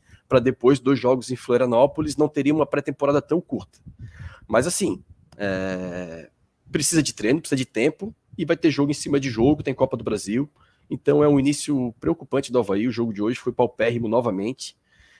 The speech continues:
e vamos ver como que vai ser essa evolução.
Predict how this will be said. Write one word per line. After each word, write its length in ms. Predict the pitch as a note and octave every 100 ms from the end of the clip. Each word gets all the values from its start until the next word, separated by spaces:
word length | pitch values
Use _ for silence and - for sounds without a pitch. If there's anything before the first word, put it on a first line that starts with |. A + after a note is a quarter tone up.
| - -
e 760 | G2+ G2+ G2+ F#2+ G2 F#2 G2 G2
vamos 300 | A#2 C3+ B2+
ver 200 | A#2+ C#3
como 260 | - C#3+ D3+
que 100 | D3+
vai 100 | D3
ser 140 | D#3+
essa 140 | -
evolução. 540 | D#3 D#3 E3+ - G#2+